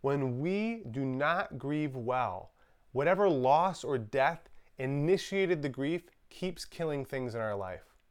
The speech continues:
It kills our ability to feel. It kills our relationships. It kills our faith. It keeps,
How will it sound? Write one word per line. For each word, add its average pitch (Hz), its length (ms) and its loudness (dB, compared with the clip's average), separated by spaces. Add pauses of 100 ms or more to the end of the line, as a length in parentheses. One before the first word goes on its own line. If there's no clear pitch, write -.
It - 320 -20
kills 135 180 2
our 127 120 4
ability 123 480 0
to 104 60 -6
feel. 160 580 -2 (240)
It - 120 -10
kills 151 260 0
our 113 100 2
relationships. 131 960 -6
It - 100 -20
kills 143 260 -4
our 90 140 -8
faith. 147 580 -4 (280)
It 143 160 -4
keeps, - 360 -2